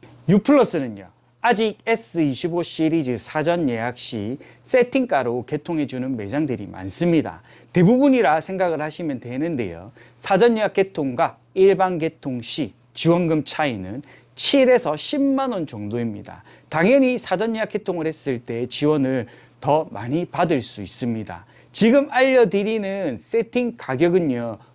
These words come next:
모두 판매점 기준입니다. 해당 금액으로 집 앞에 있는 매장에서 구입을 못했다, 발품을 더 팔아보시면 됩니다. 사전 예약 개통 시 유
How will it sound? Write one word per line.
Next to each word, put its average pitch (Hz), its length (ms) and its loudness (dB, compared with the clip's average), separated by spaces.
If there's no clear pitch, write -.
모두 208 360 4
판매점 349 840 0
기준입니다. 107 680 -2
해당 262 280 4
금액으로 175 640 2
집 143 240 -4
앞에 - 280 0
있는 170 340 -4
매장에서 143 440 -2
구입을 156 440 2
못했다, 110 640 -6
발품을 196 500 2
더 120 280 -6
팔아보시면 180 880 -2
됩니다. 135 520 -2
사전 240 480 4
예약 226 180 2
개통 190 400 -2
시 101 460 -10
유 170 80 -4